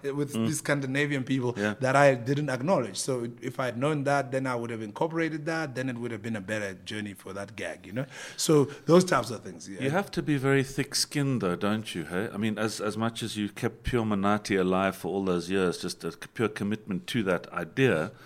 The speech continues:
Speaker 1: Yeah.
Speaker 2: that standing up, you have to be a certain kind of person to have that ability to stand in front of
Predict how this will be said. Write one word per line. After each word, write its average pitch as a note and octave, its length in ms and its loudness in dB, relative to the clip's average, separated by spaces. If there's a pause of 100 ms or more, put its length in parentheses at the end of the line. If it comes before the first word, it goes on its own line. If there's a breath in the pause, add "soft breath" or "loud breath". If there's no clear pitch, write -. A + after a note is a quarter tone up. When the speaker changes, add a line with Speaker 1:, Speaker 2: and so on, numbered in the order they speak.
Speaker 1:
Yeah. G#2 200 -6 (160)
Speaker 2:
that G#2 180 -2
standing B2+ 560 0
up, - 360 -4 (640 soft breath)
you G#2+ 100 -2
have D3+ 160 -2
to D#3 100 -4
be C3 140 -2
a B2 80 4
certain B2 540 0
kind A#2+ 480 0
of - 180 -4
person G#2+ 640 0
to G2+ 120 -2
have G#2+ 220 2
that G2+ 160 4
ability F#2+ 520 0
to E2+ 120 -8
stand A2+ 360 -2
in G2+ 100 -2
front G2+ 340 -4
of F2+ 320 0